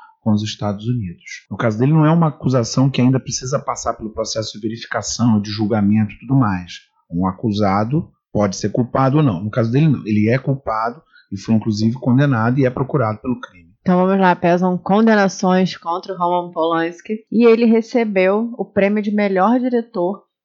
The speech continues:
Speaker 2: num evento que é considerado o Oscar francês, que é o César, né, pelo filme O Oficial e o Espião. Nesse momento de recepção do prêmio, várias atrizes se levantaram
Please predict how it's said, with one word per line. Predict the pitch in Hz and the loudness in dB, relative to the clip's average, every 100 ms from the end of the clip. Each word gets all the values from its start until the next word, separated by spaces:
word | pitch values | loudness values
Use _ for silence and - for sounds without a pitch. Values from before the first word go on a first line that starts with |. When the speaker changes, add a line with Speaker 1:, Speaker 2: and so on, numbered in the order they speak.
| _ | _
Speaker 2:
num | 180 190 190 190 | 0 2 4 2
evento | 190 180 175 175 196 202 | 0 0 0 0 -2 -6
que | 190 | -2
é | 175 | -2
considerado | 170 185 180 175 170 175 | 0 -4 0 0 2 2
o | 175 | 2
Oscar | 170 - - 175 | 0 -2 -10 -8
francês, | 202 196 208 170 165 185 - _ _ _ | -8 -8 -6 -4 -2 -2 -8 _ _ _
que | - | 0
é | 180 | 2
o | |
César, | 185 - 170 165 180 233 | 0 0 2 2 2 0
né, | 226 196 202 | 0 0 0
pelo | 202 190 208 | 0 0 0
filme | - 190 185 208 208 | -4 0 2 4 4
O | |
Oficial | 208 220 214 202 185 190 | 2 -2 -4 0 2 4
e | |
o | 202 | 4
Espião. | 208 - 240 196 160 156 - _ _ _ - | 2 0 2 4 2 0 -10 _ _ _ 2
Nesse | 208 240 262 | 4 4 4
momento | 262 233 190 202 226 | 4 4 4 2 2
de | 214 | 2
recepção | 214 202 190 - 180 180 | 2 0 -6 -4 -2 0
do | 196 | -2
prêmio, | - 185 190 226 214 196 | 0 2 4 2 0 0
várias | 202 208 233 | 2 4 2
atrizes | 233 226 196 202 208 | 2 2 2 2 -2
se | 208 | -2
levantaram | 220 220 226 - 202 220 220 | -2 -2 -6 -4 -2 -2 -2